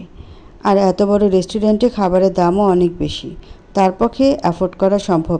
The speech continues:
নয়। তাই আরশি আবরারকে বলল, "আপনার যখন ক্ষুধা লেগেছে আপনি গিয়ে খেয়ে আসুন, আমি গাড়িতেই অপেক্ষা করছি।" আরশি দ্রুত ঘুরতেই আবরার বলে উঠল, "মিস অদ্ভুত চৌকালি,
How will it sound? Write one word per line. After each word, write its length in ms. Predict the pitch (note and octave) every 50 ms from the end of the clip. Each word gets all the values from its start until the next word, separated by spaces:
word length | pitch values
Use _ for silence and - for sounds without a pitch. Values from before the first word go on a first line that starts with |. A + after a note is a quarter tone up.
| - -
নয়। 140 | C#3 - - - - - - - - - -
তাই 200 | - F#3 F3 F3
আরশি 280 | F3 E3+ - - G#3+
আবরারকে 460 | F#3 E3 D#3+ - F#3 F3 E3+ - G3 E3+
বলল, 280 | D#3+ D3+ - D#3 - - - - - - - - - - -
"আপনার 300 | - G3+ - - A#3 G#3+
যখন 280 | A3+ A#3 - B3+ B3+
ক্ষুধা 280 | B3 - - G#3 - G#3+
লেগেছে 420 | A3 A#3 A#3+ B3 B3+ B3+ - A#3+
আপনি 300 | F#3+ F3 E3+ E3+ G3 G3
গিয়ে 180 | F#3 G3 A3 A#3
খেয়ে 280 | A3 - - F#3 E3+ D3+
আসুন, 320 | C#3+ - - - - - - - - - - - -
আমি 200 | - G#3+ A3+ A#3
গাড়িতেই 400 | G3+ G3+ F#3+ F#3+ G#3+ G#3 A#3+ B3+
অপেক্ষা 380 | A3+ F#3 F3 - F#3+ - - G3+
করছি।" 420 | G3+ E3 D#3+ D3+ - - B2+ C3+ D#3+ - - - - -
আরশি 300 | - F3+ F3 E3+ - G#3
দ্রুত 340 | F3+ F3+ F#3+ F#3 F3+ G#3 G#3
ঘুরতেই 480 | F#3+ - F#3+ G3 F3+ - A#3+ A3+ G#3+ -
আবরার 380 | - F3 F3 F3 G3 G3+ G3
বলে 200 | F3 E3+ D#3 D#3+
উঠল, 260 | D#3 D3+ - - D#3+ - - - - - - - - - - - -
"মিস 160 | B3+ B3 - - -
অদ্ভুত 360 | - G3 F#3+ F#3 - B3 B3
চৌকালি, 560 | - C4 C4 B3+ C#4 B3+ A3+ F3+ E3 D#3+ E3+